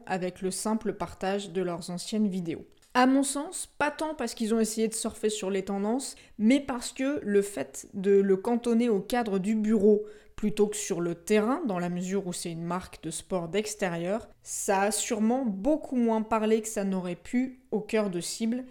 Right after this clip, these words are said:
Être sur le terrain aurait été sûrement beaucoup plus riche et aurait pu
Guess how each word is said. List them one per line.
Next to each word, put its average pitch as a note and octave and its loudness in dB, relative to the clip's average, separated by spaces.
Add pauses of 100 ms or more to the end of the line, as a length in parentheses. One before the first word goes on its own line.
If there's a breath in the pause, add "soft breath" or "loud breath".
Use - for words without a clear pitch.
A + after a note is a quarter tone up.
(280 loud breath)
Être G#3+ -4
sur - -4
le F#3 0
terrain G#3 -2
aurait F#3+ -4
été F3 -10
sûrement G#3 0
beaucoup A3 0
plus G3+ -4
riche A3+ -2
et G3 -2
aurait F#3 -2
pu A3+ -4